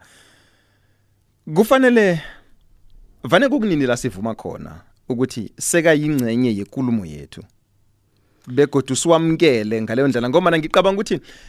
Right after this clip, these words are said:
ngicabanga ukuthi lokhu abantu nabathi, "Yeses," inengi labantu khe ngilicabange ukuthi utlolwa njani uyeses lo.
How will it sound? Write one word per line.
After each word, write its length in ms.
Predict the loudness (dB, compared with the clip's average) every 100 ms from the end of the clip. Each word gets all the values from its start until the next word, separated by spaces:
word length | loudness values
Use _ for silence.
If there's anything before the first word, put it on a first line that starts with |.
| -20 -20 -20 _ -20 -18 -16
ngicabanga 500 | -14 -2 2 2 0
ukuthi 420 | -2 -4 -4 -12 _ 2
lokhu 300 | 2 4 2
abantu 300 | 4 2 4
nabathi, 600 | 4 4 0 -2 -6 -6 _ _ _ _ _ _ _ _ _
"Yeses," 720 | -8 0 2 2 -2 -14 -18 _ _ _ _ _ _ _ _ _ _ _ _ _ _ _ _ _ _ _ _ _ _ _ _
inengi 360 | 0 2 0 2
labantu 320 | 2 2 0
khe 220 | -2 -2
ngilicabange 680 | -2 -4 -2 -2 -2 -6 -8
ukuthi 240 | -12 -12 -8
utlolwa 300 | -4 -4 -4
njani 280 | -10 -18
uyeses 400 | -18 -20 -20
lo. 60 | -20